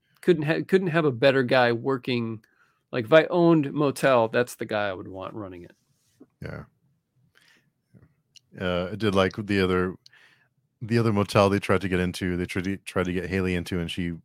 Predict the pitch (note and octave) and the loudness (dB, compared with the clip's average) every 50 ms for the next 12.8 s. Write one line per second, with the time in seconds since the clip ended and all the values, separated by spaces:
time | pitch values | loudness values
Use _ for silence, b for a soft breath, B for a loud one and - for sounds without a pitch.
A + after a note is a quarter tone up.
0 | _ _ - E2 D#2+ E2 E2 E2 - - - - - G2 F#2 G2 F#2 F2+ F#2 F#2 | _ _ -16 -14 -12 -12 -14 -16 -18 -20 -12 -4 -2 0 0 2 2 2 2 2
1 | F#2 F2+ F2+ F#2 F2 - - F#2 F2+ F2 F2 E2+ - - - F2+ F2+ F2+ - - | 2 2 2 0 -2 -4 -6 -4 -2 -2 -2 -2 -4 -6 -6 -6 -6 -6 -6 -8
2 | F2 E2+ F2+ F2+ F2 E2+ E2 D#2+ F#2 D#2 E2 G2+ G2+ E2+ - - - - D3 B2+ | -8 -4 -4 -4 -4 -4 -6 -8 -10 -8 -6 -6 -8 -6 -6 -4 0 0 0 0
3 | - - - - _ _ _ _ _ _ _ B B B B B B B B - | -2 -8 -14 -14 _ _ _ _ _ _ _ B B B B B B B B -4
4 | C#3+ - - D3 - - D#3 C3 A2+ A2+ A#2 A#2+ A2 A#2 C3 B2 - C#3 - - | -2 -2 -2 -2 -2 0 0 0 0 0 -2 -4 -4 -4 -4 -4 -4 -4 -6 -8
5 | - _ - F#3+ G3+ G3 E3+ D#3 D3 D#3 - E3+ F3+ F3+ E3 D3+ B2+ - - - | -10 _ 2 6 8 10 10 10 8 6 2 4 6 6 6 6 2 -2 -6 -6
6 | - E3 - - D3+ B2+ - _ _ _ _ _ b b b b b b b b | -8 -6 -6 -8 -12 -12 -14 _ _ _ _ _ b b b b b b b b
7 | b b b E3 D#3 - - G3 F#3 F3 F3+ F3 - - - _ - D3+ E3 E3+ | b b b -4 -4 -2 2 4 6 6 6 4 2 -6 -20 _ 0 4 6 6
8 | E3+ E3 F3+ E3 E3 F3 F#3 E3+ E3 C#3+ C#3+ C3 B2 C3 A#2+ G#2+ - D3 C#3+ - | 6 6 4 6 6 6 4 4 2 2 2 2 2 0 -2 -2 -2 -4 -4 -4
9 | - - - D3 C3+ C3 A#2 B2+ A#2+ A#2+ B2 B2+ B2+ B2 B2+ C3+ C3+ C3+ B2+ B2 | -6 -6 -4 -4 -4 -2 -2 0 0 0 0 0 -2 -2 -2 -2 -2 -2 -2 -2
10 | B2+ A#2+ A#2 A2+ - - C3+ C3 A#2+ - - - - - - - C#3 C3 B2+ B2 | -2 -4 -6 -8 -8 -8 -8 -8 -8 -10 -14 -18 -20 -16 -8 -4 -2 0 0 0
11 | A#2 A#2+ B2 _ _ _ _ _ _ _ _ _ _ _ _ - B2+ A#2+ A#2+ A#2 | 0 -2 -4 _ _ _ _ _ _ _ _ _ _ _ _ -10 -6 -6 -6 -6
12 | - - C3+ B2+ B2 B2 A#2 B2+ B2+ A#2+ A#2 A2 G#2+ G#2+ G#2+ | -4 -2 2 2 2 2 0 0 -2 -2 -2 -2 -4 -6 -10